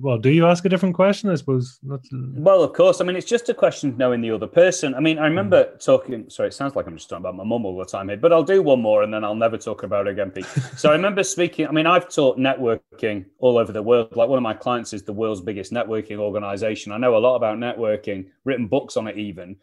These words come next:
Speaker 2: But my mum's one of these people who's better at networking than I am, and I teach this stuff. And I said to her,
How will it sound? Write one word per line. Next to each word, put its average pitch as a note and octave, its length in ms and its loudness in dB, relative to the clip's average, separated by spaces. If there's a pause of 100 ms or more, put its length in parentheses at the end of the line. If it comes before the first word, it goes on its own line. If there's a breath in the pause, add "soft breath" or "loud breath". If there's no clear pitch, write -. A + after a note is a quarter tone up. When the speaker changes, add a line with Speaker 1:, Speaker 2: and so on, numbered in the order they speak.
(260)
Speaker 2:
But C3+ 100 0
my C#3+ 140 4
mum's D#3+ 300 2
one C#3+ 100 -2
of B2+ 60 -2
these A#2+ 160 -4
people C#3 320 -4
who's A2 120 -6
better A#2 280 2
at A2 60 -6
networking A2 640 -4
than A2 240 -6
I C3+ 140 2
am, A#2 80 -2
and G#2+ 100 -4
I G#2 80 -6
teach - 280 -6
this A2 140 -10
stuff. - 220 -8
And C3+ 100 -4
I - 20 -4
said D#3+ 280 -4
to D3+ 80 -2
her, B2 120 2